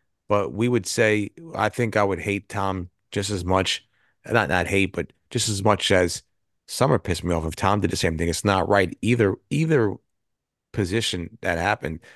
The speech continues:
whether Tom was doing that and invited her over and he got engaged and she thought something was gonna happen,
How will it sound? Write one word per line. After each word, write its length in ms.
whether 240
Tom 320
was 160
doing 360
that 420
and 100
invited 300
her 160
over 240
and 100
he 140
got 220
engaged 380
and 100
she 240
thought 240
something 160
was 80
gonna 200
happen, 260